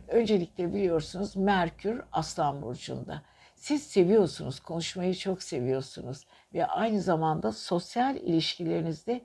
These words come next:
çok başarılısınız. Evet, tatil programı yapabilirsiniz. Güçlü insanların size akıl anlamında, sizin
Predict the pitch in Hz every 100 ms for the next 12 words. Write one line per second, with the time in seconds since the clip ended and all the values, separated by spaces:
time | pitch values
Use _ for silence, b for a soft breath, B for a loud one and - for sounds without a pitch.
0 | b b - 240 240 - 180 - 156 139
1 | 131 127 127 117 117 B B B B B
2 | B B - 294 - - - 226 233 277
3 | - 247 240 226 233 233 233 233 220 214
4 | 208 - 165 139 131 - b b 175 208
5 | - - 480 - 196 160 - 147 135 127
6 | 127 147 - - 180 277 330 - _ _
7 | - _ - - - 302 - 156 147 143
8 | 131 120 107 123 - 165 156 180 208